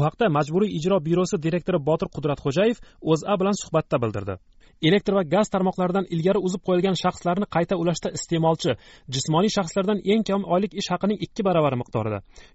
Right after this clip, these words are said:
yuridik shaxslardan eng kam oylik ish haqining o'n baravari miqdorida to'lov qayta ulashni amalga oshirgan tashkilot hisobiga mablag'larni o'tkazish orqali undiriladi. Oq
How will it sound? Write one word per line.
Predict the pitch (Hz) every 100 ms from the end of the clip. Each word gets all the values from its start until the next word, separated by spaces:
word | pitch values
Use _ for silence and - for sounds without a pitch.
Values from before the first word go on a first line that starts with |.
| 131
yuridik | 147 175 -
shaxslardan | 180 - 160 202 175 196
eng | 214
kam | 214 175
oylik | 185 190 -
ish | 175
haqining | 196 233 - - 165
o'n | 214 202
baravari | 180 180 208 185
miqdorida | - 175 185 214
to'lov | 175 196 202
qayta | 175 170 208
ulashni | 170 165 214 165
amalga | 170 180 180
oshirgan | 160 165 202 185
tashkilot | 165 - 196 185
hisobiga | - 156 156 233 - - -
mablag'larni | 139 160 160 165 180 202 170
o'tkazish | - 160 214 - -
orqali | 151 - 147 196 156
undiriladi. | 127 120 110 107 104 _ _ _
Oq | 185